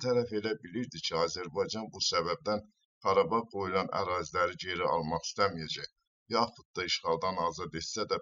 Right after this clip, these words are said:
bərpa edə bilməyəcək. Çünki dağıntıların miqyası çox böyük idi. İndi isə bu gözləntilərinin tam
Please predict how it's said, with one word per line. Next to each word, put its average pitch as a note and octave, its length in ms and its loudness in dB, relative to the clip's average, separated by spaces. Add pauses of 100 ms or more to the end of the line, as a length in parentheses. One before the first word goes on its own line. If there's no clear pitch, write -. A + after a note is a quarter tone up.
(100)
bərpa F#2+ 360 0
edə D#2+ 160 -6 (100)
bilməyəcək. D2+ 520 -6 (380)
Çünki - 380 -4
dağıntıların F#2 680 2
miqyası E2+ 540 -4
çox - 320 -4
böyük F2 380 -6
idi. D2+ 160 -10 (420)
İndi B2 300 -2
isə F#2 260 0
bu F#2+ 80 -12 (120)
gözləntilərinin E2+ 920 -2
tam F2 180 -4